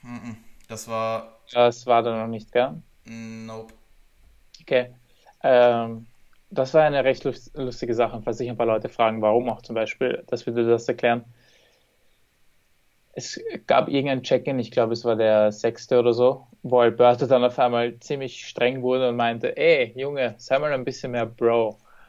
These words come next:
Speaker 2: Und ich habe im ersten Moment, habe ich mir echt gedacht, „Ah, ah, wie?“ Aber was er einfach meinte ist, dadurch, dass ich halt wirklich sehr, sehr, sehr flexibel in meiner Ernährung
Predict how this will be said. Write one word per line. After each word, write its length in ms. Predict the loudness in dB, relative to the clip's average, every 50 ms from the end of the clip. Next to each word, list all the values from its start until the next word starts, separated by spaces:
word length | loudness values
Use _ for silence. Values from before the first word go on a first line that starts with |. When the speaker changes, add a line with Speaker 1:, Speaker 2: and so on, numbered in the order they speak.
| -20 -20 -20 -20 -20 -20 _ -20 -20 -20 -20 -20 -20 -20 -20 -20 -20 -20 -20 -20 -20 -18 -12
Speaker 2:
Und 280 | -10 -8 -8 -8 -10 -12 -12
ich 200 | -10 -8 -6 -4
habe 100 | -4 -2 0
im 40 | 2
ersten 320 | 2 2 0 0 -4 -6
Moment, 420 | -4 0 0 0 0 0 -4 -10 -12 -10
habe 160 | -8 -6 -6
ich 80 | -6 -2
mir 100 | 0 0
echt 160 | 0 -2 -2
gedacht, 420 | 0 2 2 2 0 -4 _ -20 -20 _ _ -20 -16
„Ah, 640 | -14 -12 -10 -6 -6 -4 -4 -4 -4 -6 -8 -10 -14 -18 -20 _ _ _ _ _ _ -18 -16 -10
ah, 380 | -6 -2 -2 0 0 0 0 2
wie?“ 380 | 2 2 4 4 4 2 0 -4 _ _ -20 -20 -20 -20 _ _ 0
Aber 200 | 4 4 6 6
was 160 | 6 4 4 4
er 160 | 4 4 4
einfach 180 | 4 2 2
meinte 380 | 2 4 2 2 2 0 0 0
ist, 420 | 2 0 0 -4 -8 -18 -20 _ _ _ _ _ _ _ _ _ _ _ _ _ _ _ _ _ _ _ _ -20 _ _
dadurch, 280 | 2 2 4 2 2 0
dass 160 | 0 -2 -2 -2
ich 200 | -6 -4 0 2
halt 260 | 2 2 2 -2 _ _ _ _ _ _ _ _ _ _ _ _ _ _ _ _ -8
wirklich 340 | -6 -4 -6 -6 -8 -20 -20
sehr, 640 | -18 -6 0 2 4 6 6 6 6 4 4 2
sehr, 200 | 0 -2 -4 -4 -4
sehr 120 | -6 -8
flexibel 600 | -8 -10 -12 -12 -14 _ -12 -10 -8 -6 -4 -4
in 60 | -4 -2
meiner 180 | -4 -4 -4
Ernährung 580 | -4 -4 -2 -2 0 0 0 -2 -4 -6 -6 -8